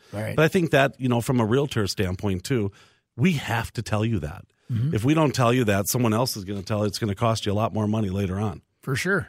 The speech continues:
Speaker 1: I
Speaker 2: So.
Speaker 1: mean, that's, honesty for us is tough sometimes, but it's, you know, or, or, you know, the other, uh, sometimes I'll hide behind my stager. I'll tell her, I'll say, "Hey, may-, make sure to take care of this, <laughs> the cat problem."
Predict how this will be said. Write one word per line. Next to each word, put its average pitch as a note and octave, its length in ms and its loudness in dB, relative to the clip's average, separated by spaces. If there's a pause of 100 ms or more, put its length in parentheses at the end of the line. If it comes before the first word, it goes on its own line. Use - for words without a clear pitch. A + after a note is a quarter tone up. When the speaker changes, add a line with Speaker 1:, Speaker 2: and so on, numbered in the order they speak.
Speaker 1:
I - 60 -10
Speaker 2:
So. C#3 60 -4
Speaker 1:
mean, C#3 100 -2
that's, - 380 -6 (280)
honesty C3 520 -8
for A#2+ 200 -12
us B2+ 200 -12
is A2+ 280 -14
tough D#3 200 -4
sometimes, A#2 480 -6
but A#2+ 100 -4
it's, - 220 -8
you B2 80 -10
know, A#2 120 -8 (380)
or, A#3 100 2 (100)
or, G#3+ 60 4
you G3+ 120 4
know, F#3+ 120 0
the C#3+ 120 -2
other, C3+ 200 -6 (140)
uh, E3 100 -4
sometimes D#3+ 360 -2
I'll D3+ 80 0
hide C#3 180 -4
behind A#2+ 240 -6
my G#2+ 80 -10
stager. A2+ 460 -6
I'll A2+ 40 -6
tell A#2 220 -4
her, G#2 220 -6
I'll G2+ 40 -8
say, - 160 -10
"Hey, - 240 -14
may-, A#2 240 -12
make C3 220 -6
sure B2 200 -8
to A#2+ 40 -4
take A#2+ 220 -8
care C3+ 160 -4
of B2 60 -4
this, - 160 -2
<laughs> D#3 160 -4
the B2+ 100 -4
cat C#3+ 340 0
problem." D3 460 0